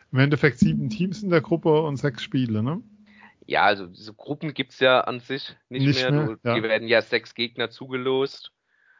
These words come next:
Speaker 2: und, ähm, das, diese Ergebnisse, Punkte, Tore, Gegentore fließen alle in eine Gesamttabelle ein und dann die besten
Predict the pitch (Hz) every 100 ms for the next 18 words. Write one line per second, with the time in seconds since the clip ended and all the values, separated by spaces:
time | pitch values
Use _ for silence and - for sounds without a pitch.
0 | _ _ - 117 113 113 107 101 107 107
1 | 107 98 _ 107 - 101 101 101 101 82
2 | 98 117 120 117 - 113 110 110 110 _
3 | _ - 117 113 110 110 110 107 104 104
4 | 104 104 110 104 101 98 104 101 71 101
5 | 110 101 107 101 98 104 107 113 120 117
6 | 113 110 101 110 110 98 98 98 98 98
7 | 95 98 - - 98 95